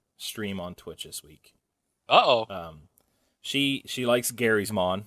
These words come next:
Speaker 1: so she plays there, and she is like Little Miss Actress. Like, this is, this year, this is her second year. Like, she's in, uh, third grade, and this is her second year in a high school,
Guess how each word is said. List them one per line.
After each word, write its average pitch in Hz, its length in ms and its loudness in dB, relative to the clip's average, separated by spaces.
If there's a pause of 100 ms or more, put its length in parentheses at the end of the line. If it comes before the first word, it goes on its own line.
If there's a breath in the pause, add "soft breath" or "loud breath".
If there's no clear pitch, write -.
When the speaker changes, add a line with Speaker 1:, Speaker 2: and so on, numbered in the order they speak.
(120)
Speaker 1:
so - 160 -6
she 104 160 -6
plays 95 340 -8
there, 87 320 -10 (460)
and 95 400 -6
she 175 560 -6
is 104 760 -2 (800)
like 98 540 -6
Little 107 260 -4
Miss 101 320 -8
Actress. - 640 -14
Like, 104 280 -6
this 120 240 -4
is, 123 200 -8
this 127 280 -6
year, 127 360 0 (460)
this 143 160 -2
is 135 80 -2
her 135 140 4
second 120 400 2
year. 110 520 0 (140)
Like, 92 160 -10
she's 127 300 -4
in, 101 360 -2 (1300)
uh, 80 340 -8
third 98 220 -14
grade, 101 240 -6 (720)
and 95 260 -6
this 113 140 -6
is 110 140 -8
her 107 120 -4
second 113 440 -2
year 101 240 -4
in 95 60 -6
a 90 60 -8
high 95 160 -10
school, - 300 -12